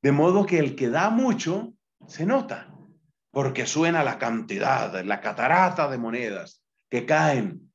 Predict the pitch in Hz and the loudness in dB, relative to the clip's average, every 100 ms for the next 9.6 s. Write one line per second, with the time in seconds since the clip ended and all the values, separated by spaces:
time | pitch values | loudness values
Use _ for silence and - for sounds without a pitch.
0 | _ 110 107 101 101 - 95 85 87 90 | _ -4 -2 -2 -6 -4 -6 -4 -6 -8
1 | 90 123 120 - 117 107 101 123 131 95 | -2 -2 -2 -6 -8 -6 -2 -2 -2 -6
2 | 85 71 - _ _ _ _ _ _ _ | -8 -8 -20 _ _ _ _ _ _ _
3 | _ _ - 113 113 135 135 160 165 165 | _ _ -2 -2 2 2 2 0 -2 -4
4 | - _ _ _ _ - 120 123 175 170 | -14 _ _ _ _ -2 0 2 2 2
5 | 151 123 101 104 101 107 117 117 117 101 | 0 -2 -2 -4 -4 -4 -4 -2 -2 -4
6 | 107 127 - - - 135 151 151 147 135 | -6 -10 -8 -10 -10 -4 -2 -2 -6 -6
7 | 156 147 - 98 104 104 120 123 101 95 | -6 -4 -6 -8 -6 -4 -6 -8 -10 -10
8 | 120 110 104 101 87 98 98 110 110 120 | -10 -10 -10 -10 -12 -14 -12 -12 -12 -14
9 | 131 131 - 92 104 - | -14 -14 -14 -12 -12 -14